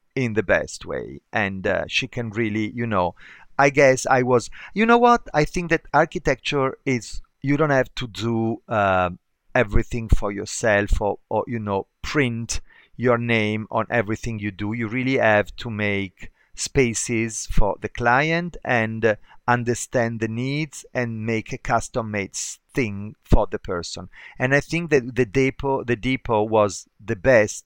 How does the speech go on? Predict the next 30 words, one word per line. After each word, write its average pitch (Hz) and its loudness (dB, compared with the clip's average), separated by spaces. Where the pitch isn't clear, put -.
thing 117 -6
I 101 2
have 98 -4
done 160 0
because 110 -4
was 98 -4
really 139 0
what 107 -4
Nina 120 -4
needed 113 -4
and 123 0
was 101 -2
really 131 -2
what, 113 4
uh, 110 4
could 135 -2
make 131 2
her, 135 6
like, 117 0
she - 0
can 165 2
express 151 2
herself 131 2
in 123 8
the 120 2
best 147 4
way, 120 2
really, 123 0
and, 120 0
um, 117 6